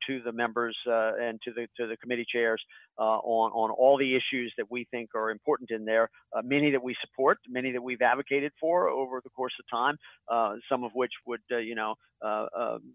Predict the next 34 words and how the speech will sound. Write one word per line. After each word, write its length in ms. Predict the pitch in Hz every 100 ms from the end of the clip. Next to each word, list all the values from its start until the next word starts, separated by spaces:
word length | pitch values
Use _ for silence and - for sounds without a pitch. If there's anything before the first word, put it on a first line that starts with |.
| -
go 80 | 131
back 180 | 131 131
and 120 | 123
revisit 460 | 123 143 147 143 147
previous 280 | - 139 143 -
legislation, 680 | 143 135 - 135 127 165 147
for 80 | 143
instance, 360 | 143 - 208 -
on 140 | 113
reducing 500 | 117 117 127 120 123 117
procurement 380 | _ 131 123 123
administrative 520 | 120 123 - 123 123
lead 180 | 123 131
time. 280 | - 139 180 - - _ -
Uh, 200 | 110 113
the 60 | 110
laws 300 | 113 120 139
are 100 | 135
clear. 300 | - 139 165
The 160 | 220 139 110 _ 80
executive 460 | 101 120 117 120
branch 240 | 123 120 117
is 140 | 113
not 260 | 110 110 127 -
implementing 480 | 127 143 135 139 139
them 120 | 135
yet, 220 | 139 175 247
and 180 | 123 117
it's 100 | 101 -
time 220 | 110 117
that 100 | 113 -
they 140 | 117 117
do. 220 | 123 156 - - - -
Um, 160 | 113